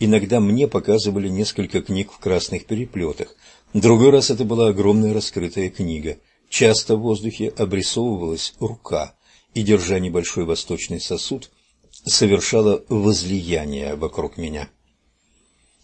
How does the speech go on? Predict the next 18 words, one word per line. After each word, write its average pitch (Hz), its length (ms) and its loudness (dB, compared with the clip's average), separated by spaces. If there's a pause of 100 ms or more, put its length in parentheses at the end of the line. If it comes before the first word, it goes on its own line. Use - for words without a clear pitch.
(100)
У 120 120 4
постели 151 520 4
появлялись 120 680 2
две 107 260 0
светящиеся 95 1040 -2
серебряные 87 760 -2
фигуры, 101 580 -2 (320)
у 117 120 2
которых 101 440 4 (120)
на 101 200 2
лбу 87 340 0
были 87 300 -2
начертаны 76 720 -6 (240)
светящиеся 113 1120 -2
числа, 95 640 -4 (180)
сроки. - 800 -8 (920)
Одну 110 300 4
ночь 107 460 -2